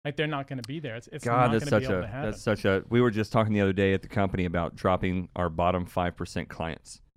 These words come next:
Speaker 1: Yeah.
Speaker 2: You know, which is a pretty common business practice among successful businesses. But you just sort of formulated that into your personal life,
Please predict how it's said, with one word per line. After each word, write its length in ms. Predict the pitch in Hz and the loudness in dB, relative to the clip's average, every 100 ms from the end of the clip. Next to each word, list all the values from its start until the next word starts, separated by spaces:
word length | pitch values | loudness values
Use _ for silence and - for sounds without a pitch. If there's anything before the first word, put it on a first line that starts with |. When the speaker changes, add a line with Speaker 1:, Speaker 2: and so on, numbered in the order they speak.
| - | -12
Speaker 1:
Yeah. 280 | 147 156 117 - - - | -6 -6 -8 -14 -16 -4
Speaker 2:
You 80 | - | -2
know, 80 | |
which 160 | 90 90 | -2 -2
is 80 | 95 | -6
a 20 | |
pretty 160 | - 123 | -4 -2
common 300 | 113 107 98 | 0 2 0
business 220 | 95 92 | -2 -2
practice 420 | 98 90 - - | -2 -4 -4 -6
among 220 | 92 90 | -4 -4
successful 440 | - 87 82 85 87 | -8 -8 -6 -6 -6
businesses. 480 | 95 95 - - - _ _ - _ - - - - - _ | -6 -6 -14 -20 -20 _ _ -20 _ -20 -20 -20 -20 -20 _
But 100 | - | -4
you 80 | 90 | -4
just 220 | 85 90 | -4 -8
sort 180 | - 98 | -4 -4
of 60 | 82 | -2
formulated 540 | - 104 95 87 85 | -2 0 2 0 -2
that 120 | 85 | -4
into 300 | 85 82 - | -6 -6 -8
your 100 | 85 | -8
personal 340 | 80 - - 85 | -4 -6 -4 -6
life, 360 | 80 80 - | -6 -8 -12